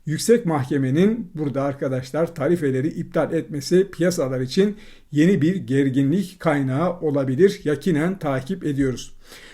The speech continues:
Ve Trump dedi ki yüksek mahkeme tarifeleri kaldırırsa bu A B D ekonomisi için yıkıcı olacaktır.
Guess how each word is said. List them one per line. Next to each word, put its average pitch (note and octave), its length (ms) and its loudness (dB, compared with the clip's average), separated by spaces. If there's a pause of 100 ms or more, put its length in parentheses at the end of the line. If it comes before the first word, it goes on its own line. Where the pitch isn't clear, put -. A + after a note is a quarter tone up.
(160)
Ve B3+ 180 8
Trump A#3 380 8
dedi A#3+ 200 4
ki - 140 0
yüksek A3+ 520 2
mahkeme E3 560 2
tarifeleri F3 680 4
kaldırırsa E3+ 880 2
bu A3 200 -2
A E3+ 180 0
B F3+ 140 2
D A3+ 60 2
ekonomisi E3 560 0
için A3 260 0
yıkıcı F#3 500 0
olacaktır. D3 640 0